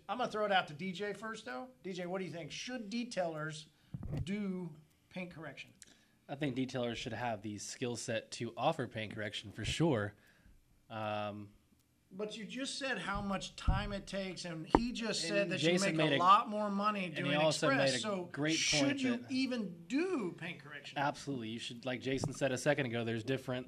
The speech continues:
Speaker 2: tiers. So there's paint correction, and then there's the two tiers of paint enhancement. So if you can do all three of those and change your mind and your, uh, your tools to adjust to what the client wants, then absolutely, because you're gonna make the most money because you can, you can, um,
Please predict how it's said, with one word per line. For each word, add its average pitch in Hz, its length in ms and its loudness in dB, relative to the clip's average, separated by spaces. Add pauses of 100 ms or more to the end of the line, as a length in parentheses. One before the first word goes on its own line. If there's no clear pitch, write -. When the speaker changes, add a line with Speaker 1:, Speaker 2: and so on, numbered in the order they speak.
(140)
Speaker 2:
tiers. 139 360 2
So 131 100 -2
there's 117 200 -4
paint 147 240 0
correction, 147 540 2 (420)
and 123 100 -2
then 127 120 -2
there's 123 140 -4
the 123 80 -6
two 147 220 -2
tiers 127 360 0
of 117 100 -6
paint 131 200 -6
enhancement. 110 540 -8
So 123 160 -4
if 110 120 -6
you 160 80 -2
can 151 140 0
do 135 180 4
all 147 240 4
three 147 260 0
of 127 60 2
those 120 180 0
and 113 120 -6
change 135 280 -2
your 127 100 0
mind 127 420 0
and 113 100 -4
your, 110 220 -4 (500)
uh, 110 140 -2
your 107 160 -4
tools 143 600 2
to 131 420 -2
adjust 131 440 0
to 143 80 -4
what 131 120 0
the 123 60 -6
client 120 320 -2
wants, 143 380 2
then 120 120 -2
absolutely, 131 420 -2
because 110 180 -4
you're 113 80 -6
gonna 113 140 -4
make 113 180 -6
the 113 60 -10
most 110 260 -8
money 120 240 -4
because 104 300 -6
you 113 80 -6
can, 113 240 -8
you 123 160 -6
can, 113 260 -4 (600)
um, 110 500 2